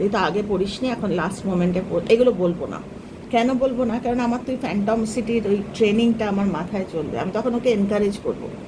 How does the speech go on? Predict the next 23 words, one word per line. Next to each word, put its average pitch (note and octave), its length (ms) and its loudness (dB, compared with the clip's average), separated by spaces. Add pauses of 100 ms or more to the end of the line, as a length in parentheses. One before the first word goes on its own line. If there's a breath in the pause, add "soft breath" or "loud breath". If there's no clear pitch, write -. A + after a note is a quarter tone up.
(440)
সমানেই C4 360 4
বলবো F3 340 2
যে, E3 80 -2
"দেখ, A3+ 260 2
আমি B3 180 0
তোকে C4+ 180 0
বলছি, B3+ 400 2
তুই B3 100 0 (540)
শুরু C#4 160 0
কর, E4 180 2 (280)
এই C4+ 120 4
তো C4+ 80 0
আমি B3 120 4
প্রার্থনা G3 420 0
করছি - 260 -6
তোর C#3 160 0
জন্য, A#2 260 -4
দেখ G3 160 -2 (180)
কি F3+ 60 -2
সু-, - 380 -8
হয়ে E3 140 4
যাবে।" D#3+ 200 0
মানে C4+ 220 2